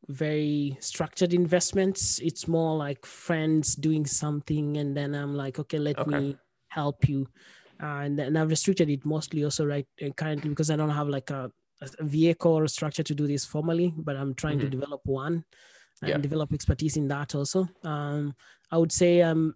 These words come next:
Speaker 1: I've been investing in friends' businesses. So, like, uh, there's a friend who does a travel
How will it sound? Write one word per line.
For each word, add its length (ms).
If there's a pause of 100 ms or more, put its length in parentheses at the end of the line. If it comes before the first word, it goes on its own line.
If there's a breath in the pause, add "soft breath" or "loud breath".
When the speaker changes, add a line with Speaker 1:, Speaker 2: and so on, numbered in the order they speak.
(220)
Speaker 1:
I've 100
been 200
investing 640
in 320
friends' 600
businesses. 580
So, 180
like, 220 (340)
uh, 100
there's 200
a 40
friend 300
who 80
does 240
a 60
travel 420